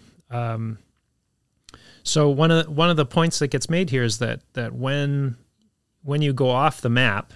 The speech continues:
and they were going off the map of what they knew, they didn't expect to find the Rocky Mountains.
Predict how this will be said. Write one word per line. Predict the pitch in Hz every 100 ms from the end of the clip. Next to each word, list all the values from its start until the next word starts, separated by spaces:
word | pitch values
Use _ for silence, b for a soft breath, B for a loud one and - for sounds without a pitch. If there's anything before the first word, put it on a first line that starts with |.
| -
and | 117
they | 131
were | 127
going | 117 117 117
off | 120 139
the | -
map | 110 113 113
of | 110
what | 104 110
they | - 107
knew, | 120 113 107
they | 104
didn't | 107 110 110 107 -
expect | - - 120 -
to |
find | - 131 135
the | 110
Rocky | 110 104 110
Mountains. | 107 107 107 104